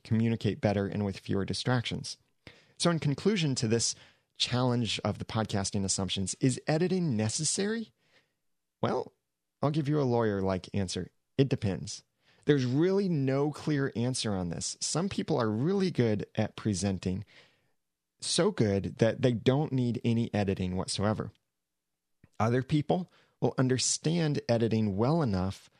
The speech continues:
that they can present with some mistakes, but they allow themselves to do it over and they don't punish themselves for making a mistake, but they make it easy to edit as well.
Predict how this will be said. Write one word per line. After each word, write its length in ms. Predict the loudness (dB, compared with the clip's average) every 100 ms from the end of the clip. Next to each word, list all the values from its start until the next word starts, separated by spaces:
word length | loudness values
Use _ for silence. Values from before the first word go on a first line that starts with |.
| -20 -2 2
that 160 | 4
they 120 | 4
can 220 | 2 0 -2
present 640 | 0 2 4 2 2 -2
with 340 | 0 0 -2
some 300 | -2 0 0
mistakes, 840 | 0 -2 -2 0 0 -2 -6 -10 -10 _ _ _ 0
but 200 | 2 4
they 320 | 4 4 0 -6 _ _
allow 400 | 2 4 4 2
themselves 560 | 2 2 2 0 0 -4
to 100 | -2
do 240 | 0 2
it 80 | 4
over 400 | 2 2 0 -2 -2
and 160 | 0
they 60 | 0
don't 400 | 0 2 2 -4 _ _ -6
punish 340 | 0 2 2
themselves 520 | 0 -2 0 0 -2 -4
for 160 | -2
making 280 | -2 -2 -2
a 60 | -2
mistake, 500 | -2 0 0 0 -6 -20 _ 2
but 180 | 4
they 160 | 4 4
make 320 | 4 2 2
it 100 | -2 0
easy 340 | 0 0 0
to 260 | -2 -2 0
edit 260 | 2 0 0
as 160 | 0
well. 380 | 0 0 -2 -6